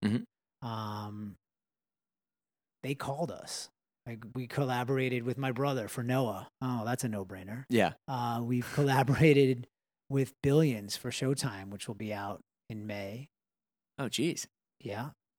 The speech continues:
Speaker 1: Yeah, 'cause I
Speaker 2: Totally,
Speaker 1: was wondering, I was like,
Speaker 2: totally
Speaker 1: I was like,
Speaker 2: inbound.
Speaker 1: "What's this plug on, on the I G with Billions over here?" Okay.
Speaker 2: Yeah. So, uh, but there are times when we reach out.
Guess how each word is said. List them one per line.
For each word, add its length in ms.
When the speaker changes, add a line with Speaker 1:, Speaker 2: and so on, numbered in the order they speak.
Speaker 1:
Yeah, 80
'cause 120
I 60
Speaker 2:
Totally, 20
Speaker 1:
was 140
wondering, 300
I 100
was 160
like, 160
Speaker 2:
totally 420
Speaker 1:
I 100
was 100
like, 100
Speaker 2:
inbound. 80
Speaker 1:
"What's 160
this 140
plug 360
on, 180
on 200
the 120
I 160
G 300
with 220
Billions 420
over 180
here?" 260
Okay. 320
Speaker 2:
Yeah. 220
So, 320
uh, 160
but 200
there 180
are 100
times 380
when 100
we 120
reach 300
out. 220